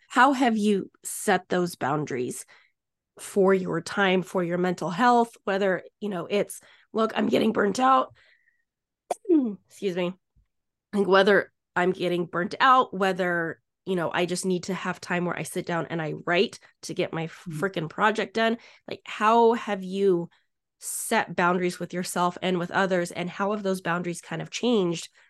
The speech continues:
Speaker 1: as your career has changed?
Speaker 2: Yeah, I mean, like, I think, I,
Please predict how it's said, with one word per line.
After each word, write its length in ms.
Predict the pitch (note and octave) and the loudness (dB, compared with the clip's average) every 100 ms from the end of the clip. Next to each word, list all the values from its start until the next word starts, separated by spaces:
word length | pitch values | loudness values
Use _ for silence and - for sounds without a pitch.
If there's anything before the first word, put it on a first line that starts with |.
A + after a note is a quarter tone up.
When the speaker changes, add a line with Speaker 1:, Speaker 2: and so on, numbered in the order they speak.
| _ _ _ | _ _ _
Speaker 1:
as 260 | F#3+ F#3 F3 | 0 0 -4
your 80 | E3 | -8
career 340 | - D#3 F#3+ | -6 -2 -2
has 200 | E3 A2+ | -2 -10
changed? 580 | - - - A#2 - - _ _ _ _ _ - _ _ _ | -12 -12 -12 -14 -16 -18 _ _ _ _ _ -20 _ _ _
Speaker 2:
Yeah, 420 | D3+ C#3+ G3+ E3 C3+ | -6 -2 0 0 0
I 140 | - | 2
mean, 240 | G3+ C4+ B3+ | 6 8 8
like, 240 | C4 B3+ - | 6 2 -2
I 120 | B3+ | -2
think, 260 | D#4+ C#4 C#4 - - - _ | 4 4 4 -8 -20 -20 _
I, 200 | - A#3 | 0 0